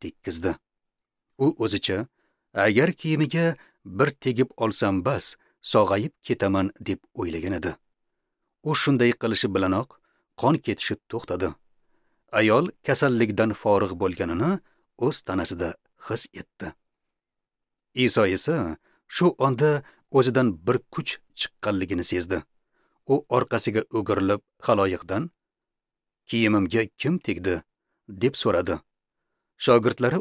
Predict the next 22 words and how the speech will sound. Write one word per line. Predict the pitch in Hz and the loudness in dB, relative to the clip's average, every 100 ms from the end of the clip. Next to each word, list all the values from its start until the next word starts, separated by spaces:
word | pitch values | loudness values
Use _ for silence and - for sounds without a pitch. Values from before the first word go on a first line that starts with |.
| 113 | -2
unga, | 98 95 120 139 _ _ _ _ _ _ _ _ _ - | 0 0 -2 -6 _ _ _ _ _ _ _ _ _ -8
"Sizni | - 117 117 120 - - | -2 2 2 2 -2 -6
xaloyiq | 123 113 110 120 _ - | 2 4 4 2 _ -6
qisib | - - | -4 -4
turganligini | - 95 104 98 95 104 98 | -6 0 0 2 0 -2 -2
ko'rib | 107 104 - | -4 -4 -4
turibsiz-ku. | 92 - 107 - 85 82 _ _ _ _ - | -4 -2 -2 -4 -6 -8 _ _ _ _ -10
Nimaga | 98 104 127 139 | -2 2 4 4
yana | 101 95 127 143 _ _ _ - | 4 2 0 -2 _ _ _ -6
'Menga | 95 104 98 117 - | 0 0 2 -2 -2
kim | 143 170 | -2 -2
tegdi?' | - 175 143 151 123 90 _ _ - | 0 -2 0 0 0 -4 _ _ -14
deb | 98 107 - | -2 -2 0
so'rayapsiz?" | 120 104 98 - 104 90 - 92 | 0 2 2 0 -4 -4 -8 -12
deyishdi. | 92 87 - - 92 _ _ _ _ _ _ _ _ _ _ _ _ _ _ - | -10 -6 -6 -4 -8 _ _ _ _ _ _ _ _ _ _ _ _ _ _ -8
Lekin | 107 123 113 120 101 - | 2 4 4 2 -4 -4
Iso | 110 95 175 120 78 _ _ - | -6 -2 0 -2 -6 _ _ -8
buni | 107 143 143 - | 2 4 4 2
kim | 160 143 - | -2 0 0
qilganini | 120 113 110 104 - | 2 2 2 2 0
ko'rish | 104 95 - | -2 0 -2
uchun | - 170 | 0 0